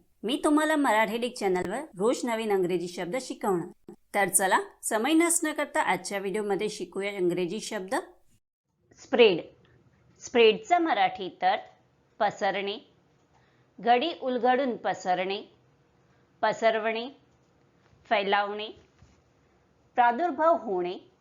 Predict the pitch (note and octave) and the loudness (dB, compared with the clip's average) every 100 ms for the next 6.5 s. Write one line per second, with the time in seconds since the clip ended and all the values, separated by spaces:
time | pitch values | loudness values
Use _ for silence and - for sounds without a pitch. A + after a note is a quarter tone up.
0 | _ _ _ _ _ _ _ G#3 A3+ - | _ _ _ _ _ _ _ 0 0 0
1 | D4+ E4+ A#3+ C4 F#3 G3 F3 E3 A3 - | 2 2 2 -2 -2 -2 -2 -4 -8 -14
2 | _ _ _ _ _ _ _ - A#3+ A3 | _ _ _ _ _ _ _ -4 -2 0
3 | A3+ G#3+ G#3+ A3 E4 _ _ _ _ _ | 0 0 -2 -8 -10 _ _ _ _ _
4 | _ _ _ G#3 G#3 G3+ G3 G#3 A3+ - | _ _ _ -4 0 0 -2 -6 -12 -16
5 | _ _ _ _ _ _ _ _ - G#3+ | _ _ _ _ _ _ _ _ -10 -8
6 | - A3+ G#3+ A3 A3 | -6 0 0 0 -4